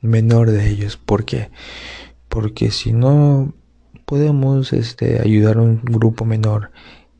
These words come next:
que necesite una mejor calidad de vida,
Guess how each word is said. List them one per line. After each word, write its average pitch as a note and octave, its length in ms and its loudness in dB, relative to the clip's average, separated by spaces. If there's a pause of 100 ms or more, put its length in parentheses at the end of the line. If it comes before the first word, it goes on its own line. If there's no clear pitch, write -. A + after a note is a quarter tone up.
(200)
que A2 220 -4
necesite A2+ 600 0
una A#2 120 2
mejor A2 320 0
calidad G#2+ 400 0
de A2 100 0
vida, G#2+ 360 -2